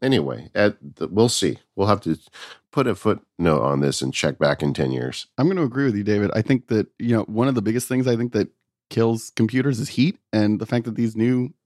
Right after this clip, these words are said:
Speaker 2: M one chips seem to not generate that much heat. Like, I think a lot of people,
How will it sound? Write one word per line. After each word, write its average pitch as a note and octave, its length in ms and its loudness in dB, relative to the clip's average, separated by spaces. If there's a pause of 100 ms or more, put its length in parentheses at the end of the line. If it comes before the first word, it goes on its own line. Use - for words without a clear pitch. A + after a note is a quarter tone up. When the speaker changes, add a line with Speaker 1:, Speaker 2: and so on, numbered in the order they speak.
(280)
Speaker 2:
M A#2 140 2
one A#2+ 240 2
chips B2 280 -6
seem A2+ 260 2
to A2+ 120 0
not G#2 380 0
generate A#2+ 500 0
that E3 120 0
much E3+ 220 0
heat. F#3 300 -2 (460)
Like, G#2+ 340 2
I B2+ 60 2
think D#3+ 180 0
a C#3 60 0
lot C3+ 140 2
of C3 60 -2
people, B2 480 0